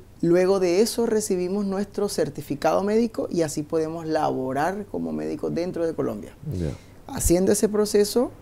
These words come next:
Speaker 1: de ese año rural que le llamamos, eh, conozco a mi colega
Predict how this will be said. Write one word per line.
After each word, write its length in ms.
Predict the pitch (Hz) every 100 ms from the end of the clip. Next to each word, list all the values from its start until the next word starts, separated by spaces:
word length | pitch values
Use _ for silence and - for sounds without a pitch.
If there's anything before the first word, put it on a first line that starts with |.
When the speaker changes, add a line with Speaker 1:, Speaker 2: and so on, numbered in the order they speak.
| -
Speaker 1:
de 140 | 151
ese 180 | 147 175
año 240 | 165 175
rural 380 | 170 156 160 160
que 120 | 160
le 100 | 165
llamamos, 580 | 156 147 151 180 226 - - - - - - -
eh, 840 | - 78 78 78 76 73 71 - - 69 -
conozco 680 | - 165 175 - 202 208 202
a 400 | 185 170 160 156
mi 180 | 151 160
colega 540 | - 180 196 202 226